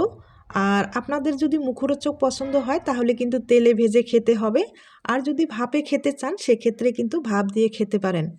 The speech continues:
এই পিঠাগুলো একবারে মুচমুচে করেই ভেজে নিব, হালকা আছে ভেজে নিতে হবে, তাহলে খেতে কিন্তু ভালো লাগবে। আর আমি একটু সময় নিয়ে মুচমুচে করে ভেজে নিলাম,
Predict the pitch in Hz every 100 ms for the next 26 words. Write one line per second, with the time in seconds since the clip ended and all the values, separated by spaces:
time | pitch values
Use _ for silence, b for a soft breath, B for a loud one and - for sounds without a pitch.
0 | _ _ _ _ _ _ - 254 262 277
1 | 294 330 294 403 285 240 262 262 262 247
2 | 262 254 262 262 254 269 240 233 254 247
3 | 208 320 - b b - 233 233 277 269
4 | 226 311 320 233 220 220 214 240 220 214
5 | 370 - - 220 220 214 - 220 214 226
6 | 233 226 311 220 202 196 175 170 170 180
7 | B B B B B B - 208 202 196
8 | 214 269 302 294 294 - 262 277 277 262
9 | 254 381 262 233 240 240 247 226 240 233
10 | 214 208 240 226 202